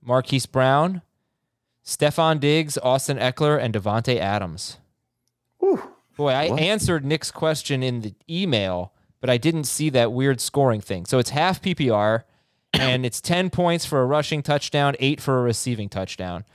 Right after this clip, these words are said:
Speaker 1: You got Barkley, Aaron Jones, Chris Godwin, Marquise Brown, Stefon Diggs, Austin Eckler, and Davante Adams. Who are you sitting?
Speaker 3: Marquise Brown for me, for sure.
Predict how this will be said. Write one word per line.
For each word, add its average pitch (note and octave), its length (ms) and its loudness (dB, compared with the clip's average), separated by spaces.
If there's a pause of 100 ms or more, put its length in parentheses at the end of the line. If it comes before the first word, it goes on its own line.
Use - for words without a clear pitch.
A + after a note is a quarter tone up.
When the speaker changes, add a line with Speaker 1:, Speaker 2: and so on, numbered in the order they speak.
(360)
Speaker 1:
You B2 80 -8
got B2+ 240 0
Barkley, F3 460 -2
Aaron D#3 280 0
Jones, C#3+ 360 0
Chris - 280 -4
Godwin, C3+ 420 0
Marquise B2 380 0
Brown, C#3 340 0
Stefon C3 460 0
Diggs, B2 260 0
Austin A2+ 340 -2
Eckler, A2 340 0
and G#2 100 -2
Davante G#2 400 -2
Adams. G2+ 340 -2
Who A#2+ 100 -4
are A#2 80 0
you A2 80 -4
sitting? - 380 -8 (680)
Speaker 3:
Marquise F2+ 380 0
Brown D#2 280 0
for - 120 -10
me, D2 200 0
for C#2+ 160 -6
sure. D2 320 0